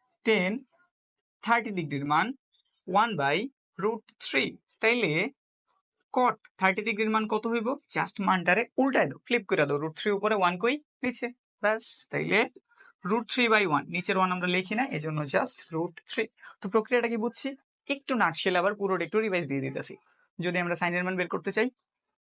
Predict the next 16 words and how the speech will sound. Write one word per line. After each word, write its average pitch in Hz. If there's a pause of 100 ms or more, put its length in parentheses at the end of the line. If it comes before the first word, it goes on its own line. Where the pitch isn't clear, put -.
(400)
বৃদ্ধাঙ্গুলের 175 (180)
পরে 214
যে 202
আঙ্গুলগুলি 180
আছে 156
এটা 165
হইব 170 (380)
উপরে 240
রুট 190
আকারে, 202 (340)
নিচে 165
থাকবো 180
টু। 185 (260)
এই 156
যে 143
সূত্র, -